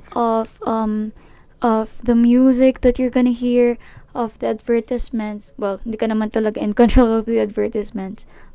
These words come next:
At some point lang, kasi syempre, kung ano yung ina-advertise sa'yo is from the cookies that you give them. Tapos, um, yun, tapos yung mga, and the, the best thing for me, ha, is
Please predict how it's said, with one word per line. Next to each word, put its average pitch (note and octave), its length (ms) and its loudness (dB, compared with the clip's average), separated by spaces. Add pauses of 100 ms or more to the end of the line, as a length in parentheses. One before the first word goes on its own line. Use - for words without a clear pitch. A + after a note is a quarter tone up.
(120)
At A3 100 -8
some A3+ 240 -2
point A3 240 0
lang, G3 160 -4
kasi A3 240 -8
syempre, G#3+ 400 -4
kung G#3 160 -4
ano G#3+ 80 -4
yung G#3 160 -2
ina-advertise G3 640 -8
sa'yo G3 160 -6
is G3+ 160 -10
from G#3 240 -6
the G3+ 80 -4
cookies - 480 -6
that - 160 -6
you A3 80 -4
give G3+ 320 -8
them. - 240 -8 (640)
Tapos, C4+ 800 -2 (480)
um, A#3+ 640 -4 (560)
yun, D4 320 2
tapos B3+ 400 -2
yung C4 160 -2
mga, B3+ 400 0 (160)
and E4 240 2 (480)
the, C4+ 240 2 (240)
the D4+ 140 -6
best C#4 420 -4
thing G3 160 -14
for C#4 240 0
me, A#3 240 0
ha, F#3+ 240 -8 (480)
is C#4 400 -4